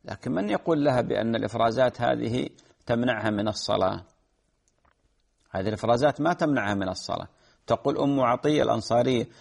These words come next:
"كنا لا نعد الكدرة والصفرة بعد الطهر شيء". خلاص، بمجرد أن رأت الطهر، أي إفرازات، سواء كانت بنية أو، أو صفرة، مثل كدرة أو صفرة، خيوط، هذه كلها ليست بشيء.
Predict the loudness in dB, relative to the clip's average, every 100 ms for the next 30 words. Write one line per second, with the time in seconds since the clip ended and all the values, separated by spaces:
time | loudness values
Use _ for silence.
0 | -20 -6 -2 2 4 4 2 2 0 -2
1 | -2 -4 -2 -4 -2 -2 -2 -2 -2 -4
2 | -2 -2 -2 2 2 2 -2 0 -2 0
3 | -2 -4 -8 -8 _ _ _ _ _ _
4 | _ _ _ _ _ -10 -2 2 2 2
5 | -4 -2 2 2 0 0 4 4 2 -2
6 | -8 0 0 0 -2 -6 _ _ _ _
7 | -4 0 2 0 -2 -6 _ -12 -6 2
8 | 2 2 0 -4 -6 -20 _ _ _ -8
9 | -2 0 0 -2 -2 0 -2 -4 -4 0
10 | 0 0 -2 0 2 2 0 -4 -8 -4
11 | -4 -2 -2 0 -2 -4 -6 -4 -2 0
12 | 2 2 2 -2 -4 0 2 2 0 -20
13 | _ _ -4 0 2 0 -2 -4 -2 -4
14 | 0 0 0 -2 -4 -6 -6